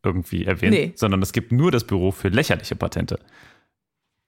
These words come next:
Speaker 1: Oder gibt es quasi nochmal ein Patentamt weiter außerhalb, aber für besonders lächerliche muss man ins Ministerium rein.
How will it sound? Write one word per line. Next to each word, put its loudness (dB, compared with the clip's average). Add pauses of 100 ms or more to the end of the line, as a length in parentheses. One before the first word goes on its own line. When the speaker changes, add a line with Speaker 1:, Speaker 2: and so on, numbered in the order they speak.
Speaker 1:
Oder 4
gibt -4
es -6
quasi 0
nochmal 2
ein 0
Patentamt -2
weiter 0
außerhalb, 0
aber -2
für -4
besonders 0
lächerliche 2
muss 0
man 0
ins -2
Ministerium 0
rein. 2